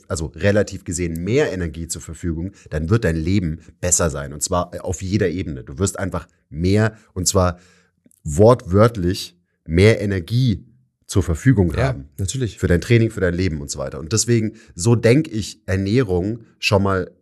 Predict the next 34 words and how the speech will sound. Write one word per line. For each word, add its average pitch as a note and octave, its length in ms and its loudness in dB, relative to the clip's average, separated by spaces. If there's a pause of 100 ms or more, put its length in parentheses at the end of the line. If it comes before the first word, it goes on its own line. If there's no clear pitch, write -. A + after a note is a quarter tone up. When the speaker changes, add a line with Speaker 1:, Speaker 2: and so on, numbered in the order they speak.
(100)
Speaker 1:
alleine C#3 400 4
wenn C3 80 0
ich - 240 -6
weder A#2 380 0
zu C3 220 -4
noch A#2+ 120 -2
abnehmen D#2+ 420 -6
will, C#2 140 -14
ich - 160 -8
will F#2+ 160 -2
immer C#3 420 0
am F#2 240 -6
oberen A#2 680 0
Ende E2+ 580 -6
sein. C#2 440 -10 (280)
Und F2+ 120 -2
ich E2+ 140 -2
will G#2+ 120 0
immer C3 300 -2 (200)
so E2+ 220 -4
viel D3 640 0
essen, F2 600 -2
wie G2+ 260 -2
es G#2 160 0
nur F2 220 0
geht, E2 460 -4 (500)
ohne D#3+ 280 8
zuzunehmen, D#2+ 880 -6 (680)
versus G2+ 640 2 (420)
das, G#2 200 2
was G2 140 -2
andere A#2+ 300 2
Leute F2 280 0
machen. F2 480 -8